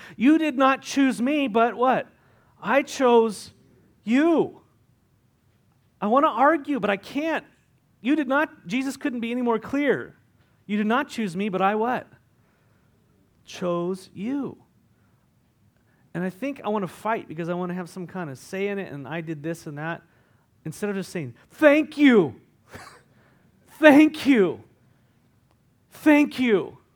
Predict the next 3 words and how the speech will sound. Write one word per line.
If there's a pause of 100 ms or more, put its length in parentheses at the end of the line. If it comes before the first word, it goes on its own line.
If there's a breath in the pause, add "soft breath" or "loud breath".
(360)
Lord
God. (760)
Wow."